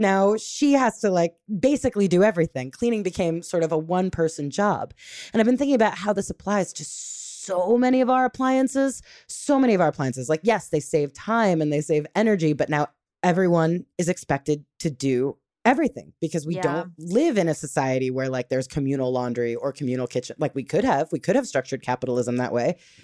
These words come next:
Speaker 1: but we just didn't. And so even when you think about, like, the last episode, spoiler, is about the, the, the computer and the typewriter and the fact that, like, typing used to be outsourced to, like, the secretarial typing pool. Now everyone has to do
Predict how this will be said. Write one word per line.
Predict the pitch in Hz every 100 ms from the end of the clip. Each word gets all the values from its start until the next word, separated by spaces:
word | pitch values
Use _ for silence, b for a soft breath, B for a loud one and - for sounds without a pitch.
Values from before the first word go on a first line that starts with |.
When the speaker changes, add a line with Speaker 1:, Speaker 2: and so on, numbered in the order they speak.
| -
Speaker 1:
but | -
we | 175
just | 180 - - _ _ _ -
didn't. | 247 170 -
And | 190
so | 214
even | 220 233 233
when |
you | 202
think | 180 175
about, | 170 156 147 -
like, | 135 131 _ _ _
the | 151 160
last | 160 170 180
episode, | 147 135 - 123 120 -
spoiler, | - - - 135 127 120 113 -
is | 139
about | 127 127 123 -
the, | - 127 - -
the, | 131 123 123 -
the |
computer | - 139 - 226 131 113
and | 131
the |
typewriter | 117 185 214 135 110 98 B B B
and | 151
the | 156
fact | 151 147
that, | 147
like, | 139 143 -
typing | - 247 311 139 127 151 -
used | 143 139 -
to |
be | 139 139 143 147
outsourced | 147 160 - 143 -
to, | 143
like, | 139
the | 151
secretarial | - 135 147 - 156 160
typing | 160 240 214 135
pool. | 120 117 131
Now | 160 -
everyone | 165 160 170 165 170
has | 160 -
to | 160
do | - 147 151 165